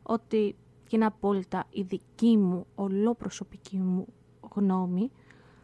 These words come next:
ότι η θρησκεία είναι η αδυναμία ή η δύναμη που βρίσκει κάποιος άνθρωπος μέσα του, ώστε να αντιμετωπίζει τις δυσκολίες και τα εμπόδια που έρχονται στη ζωή του. Μπορώ να καταλάβω ότι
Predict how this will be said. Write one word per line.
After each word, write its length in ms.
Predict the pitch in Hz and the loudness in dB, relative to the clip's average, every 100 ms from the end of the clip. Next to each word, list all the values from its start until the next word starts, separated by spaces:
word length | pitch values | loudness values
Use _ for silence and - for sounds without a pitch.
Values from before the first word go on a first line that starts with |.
| - - _ | -20 -20 _
ότι 280 | 233 - 226 | -4 0 -2
η 120 | 202 | -2
θρησκεία 680 | - 214 - 240 247 277 - | -4 -8 -6 0 2 0 0
είναι 240 | 233 247 | 2 4
η 100 | 262 | 4
αδυναμία 600 | 233 214 190 196 220 262 | 4 2 0 2 2 0
ή 200 | - 240 240 | -2 -2 -2
η 40 | |
δύναμη 400 | 226 254 240 208 | 2 4 4 2
που 140 | - 196 | -2 -4
βρίσκει 300 | 240 - 240 | -4 -4 -8
κάποιος 360 | 233 233 - | -6 -6 -2
άνθρωπος 480 | 233 220 202 196 - - | -2 -2 -6 -6 -8 -10
μέσα 560 | - 202 208 202 - 190 | -2 2 4 2 -4 -8
του, 200 | - 254 - - - _ | -6 -6 -8 -20 -20 _
ώστε 220 | 220 - | -6 0
να 140 | 220 | 0
αντιμετωπίζει 560 | 214 208 208 208 247 247 | 2 0 -2 -4 -4 -4
τις 160 | 262 233 | -4 -6
δυσκολίες 520 | 220 - 196 220 240 | -6 -6 -2 -2 -4
και 100 | 247 | -8
τα 120 | 208 | -6
εμπόδια 640 | 196 175 208 214 240 269 262 _ | -6 -2 -2 0 -2 -2 -10 _
που 120 | - | -8
έρχονται 480 | 214 - 240 262 285 - | -6 -6 -4 -4 -4 -10
στη 180 | - - | -18 -10
ζωή 320 | 220 226 214 | -4 -2 0
του. 240 | 214 196 185 _ _ _ - - - - - _ - | -2 -8 -18 _ _ _ -20 -20 -20 -20 -20 _ -10
Μπορώ 260 | 196 208 233 | -4 0 0
να 100 | 262 | 0
καταλάβω 760 | 254 226 202 202 196 214 294 - _ _ _ _ _ | -4 -6 -4 -4 -4 -4 -6 -10 _ _ _ _ _
ότι 720 | 202 - - 202 196 196 208 | -12 -8 -4 -2 -2 -6 -10